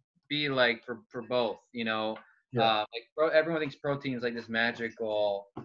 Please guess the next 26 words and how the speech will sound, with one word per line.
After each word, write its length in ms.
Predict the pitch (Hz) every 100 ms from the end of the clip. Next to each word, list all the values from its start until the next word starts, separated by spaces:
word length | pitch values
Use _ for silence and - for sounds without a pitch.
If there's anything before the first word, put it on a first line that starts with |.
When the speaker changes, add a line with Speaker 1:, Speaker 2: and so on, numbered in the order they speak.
| - -
Speaker 1:
macronutrient 680 | 113 117 113 110 117 113 107
or 80 | 101
something, 380 | 107 98 95 92
you 120 | 104
know, 160 | 104 101
that 100 | 101
if 100 | 101
you 80 | 117
just 160 | 127 143
eat 140 | 120
protein, 320 | 143 139 127
you're 100 | 107
gonna 120 | 113
get 140 | 110 101
big 140 | 117
muscles 440 | 117 113 107 98 95
or, 240 | 101 95 95 _ _ _ _ -
you 100 | 107
know, 340 | 104 101 101 113
"I'm 80 | 113
gonna 240 | 110 104
lose 160 | 120 123
a 40 |
lot 160 | 120 117
of 60 | 113
weight, 260 | 123 113